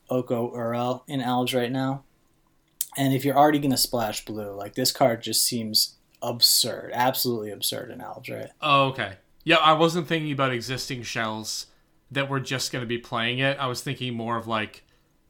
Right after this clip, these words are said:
Speaker 2: if it could spawn a new sort of branch of those archetypes. Because this card, like, it's a card that when you look at it,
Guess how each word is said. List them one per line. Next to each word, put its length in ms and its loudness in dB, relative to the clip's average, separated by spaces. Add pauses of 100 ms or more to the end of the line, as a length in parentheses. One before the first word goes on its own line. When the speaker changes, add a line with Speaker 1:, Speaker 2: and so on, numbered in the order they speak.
(120)
Speaker 2:
if 200 0
it 120 0
could 160 -6
spawn 580 0
a 160 -6
new 600 -4 (540)
sort 280 -2
of 140 -4
branch 460 -4
of 120 -6
those 200 -4
archetypes. 760 -6 (360)
Because 260 0
this 120 -4
card, 400 2
like, 300 -2 (500)
it's 180 -4
a 40 -6
card 200 2
that 60 -6
when 160 -4
you 80 -2
look 240 -6
at 60 2
it, 240 0